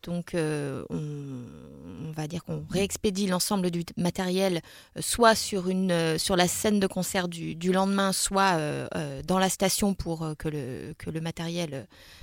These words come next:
reparte par la route. Euh, mais en tout cas, dans, dans la demi-heure qui suit la fin du concert, tout le monde se met en branle-, en branle-bas de combat pour faire place neuve. Et le lendemain matin, à l'ouverture des pistes, plus rien n'y paraît.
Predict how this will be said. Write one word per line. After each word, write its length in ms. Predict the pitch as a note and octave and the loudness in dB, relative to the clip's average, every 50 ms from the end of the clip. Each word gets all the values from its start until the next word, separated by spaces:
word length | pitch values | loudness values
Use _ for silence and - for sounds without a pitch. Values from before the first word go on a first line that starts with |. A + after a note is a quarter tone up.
| - - | -14 -4
reparte 340 | E3 E3+ E3+ - - - - - | -2 0 0 0 0 -2 -4 -6
par 120 | E3 D#3 | -4 -2
la 100 | D#3 D#3 | -2 0
route. 340 | D#3 G3+ C4 C#4 - - - - - - - - - - - | 2 2 2 2 0 -6 -14 -14 -18 -20 -20 -20 -20 -10 -8
Euh, 160 | - D3 D3 D3+ | -6 -6 -4 -2
mais 280 | D#3+ F3 F#3+ G3 G#3+ - - | 2 6 6 6 6 6 4
en 60 | F3+ | 2
tout 140 | - - F#3 | 0 0 0
cas, 200 | - G#3 A3 A#3+ | 4 4 4 4
dans, 400 | G#3+ F#3+ F3 F3 F3 F3+ F3+ - | 4 2 2 2 4 2 2 0
dans 260 | F#3 F3 E3+ - G#3+ A#3+ | -2 0 2 2 4 4
la 140 | A#3 G#3+ | 4 4
demi-heure 360 | F#3+ G3 G3 G#3 A3 A#3 G#3+ - | 4 4 4 4 4 2 0 -2
qui 180 | - - E3+ | -4 -4 -4
suit 300 | - - - - B3 A#3+ | -4 -4 -2 0 2 2
la 100 | G#3+ E3+ | 2 0
fin 220 | - - G3+ G3+ G3+ | 0 0 0 2 2
du 100 | F#3+ F#3 | 0 0
concert, 460 | - F3 E3 - - G3 G3+ - - | -2 -4 -4 -2 -2 -2 -2 -2 -4
tout 140 | - - G3+ | -2 0 2
le 40 | G3 | 2
monde 140 | G3 G3+ G#3 | 2 2 0
se 140 | - - | 0 0
met 160 | F3+ F3+ F#3+ F#3+ | 0 0 0 0
en 160 | F3+ E3+ E3 | 0 0 -2
branle-, 300 | D#3+ E3+ F3 F3 F#3 F3+ - - | -2 -2 -2 -2 -2 -6 -4 -4
en 160 | F#3 E3+ E3+ | -2 -2 0
branle-bas 360 | E3+ E3 F3 F#3 F#3 F#3 F#3 | 0 -2 -2 -2 -2 -4 -6
de 80 | - - | -6 -6
combat 240 | - E3+ E3 F3+ G3 | -4 -4 -4 -4 -6
pour 380 | - - - G3+ G3+ - - - _ _ _ _ _ _ _ _ _ _ _ _ _ _ _ _ - - - | -6 -4 -2 -2 -2 -2 -4 -10 _ _ _ _ _ _ _ _ _ _ _ _ _ _ _ _ -20 -6 -4
faire 140 | G#3+ G3+ - | -4 -4 -2
place 300 | - F#3+ E3 - - F3 | -4 -4 -4 -4 -2 -2
neuve. 260 | E3 F#3 A#3 A#3 C4 - - | 0 0 0 -2 -4 -2 0
Et 100 | F3+ E3 | 2 4
le 120 | E3 E3+ | 4 6
lendemain 300 | F3 G3+ A#3 A#3 A3 G#3 | 6 8 8 8 8 8
matin, 380 | F#3+ F3+ E3 - - E3 F#3 - - _ _ _ _ _ _ _ - | 6 4 2 2 0 -2 -2 -2 -8 _ _ _ _ _ _ _ -4
à 80 | E3 | 0
l'ouverture 420 | F3+ B3 B3 G#3+ F#3+ - - G3 F3+ | 2 4 4 4 2 2 0 0 0
des 120 | E3+ E3+ | 0 -2
pistes, 480 | - - F3+ G3 - - - - - _ _ _ _ - - - | -2 -4 -6 -6 -8 -10 -14 -16 -18 _ _ _ _ -20 -12 -6
plus 120 | - G#3+ | -4 -2
rien 220 | G3+ G3 A3 G#3+ | 0 2 2 2
n'y 100 | G#3 G3+ | 2 2
paraît. 320 | - - F#3 D#3+ D#3 D#3+ | 2 0 -2 -2 -2 -4